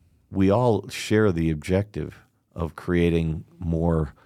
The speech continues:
affordable, attainable housing. And the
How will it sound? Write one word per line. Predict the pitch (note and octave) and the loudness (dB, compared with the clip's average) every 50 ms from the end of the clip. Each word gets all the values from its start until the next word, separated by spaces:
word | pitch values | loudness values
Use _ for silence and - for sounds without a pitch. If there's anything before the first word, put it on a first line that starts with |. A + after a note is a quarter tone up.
| _ _ _ _ _ | _ _ _ _ _
affordable, | - - - - - F#2 F#2 F#2 F2+ E2 E2 E2+ E2+ E2+ - - | -12 -12 -8 -4 0 2 2 2 2 2 0 0 -2 -2 -4 -6
attainable | D#2+ - - - F2+ F2+ F2 F2 D#2+ D#2 D#2 C#2 | -10 -8 -4 -2 0 0 0 0 -2 -2 -2 0
housing. | D#2+ G2 A2 A2 G2+ - - D2+ D2 - - - _ - | 2 4 4 4 2 -2 -6 -8 -10 -14 -18 -20 _ -8
And | - E2 E2 | -6 -4 -4
the | E2 D2+ | -4 -4